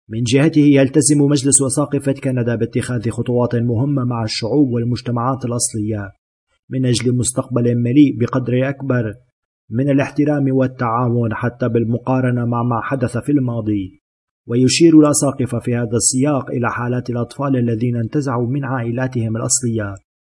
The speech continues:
من قبل بعض أعضاء الكنيسة ليتم إسنادهم إلى مدارس كاثوليكية.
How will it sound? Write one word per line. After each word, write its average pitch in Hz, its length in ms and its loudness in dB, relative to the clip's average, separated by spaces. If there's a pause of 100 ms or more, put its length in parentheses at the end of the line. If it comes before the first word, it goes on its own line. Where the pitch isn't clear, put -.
(120)
من 165 100 -2
قبل 143 400 2
بعض 120 240 2
أعضاء 113 460 0
الكنيسة 123 520 -2
ليتم 120 480 -2
إسنادهم 123 600 -2
إلى 117 180 0
مدارس 123 460 -2
كاثوليكية. 113 800 -2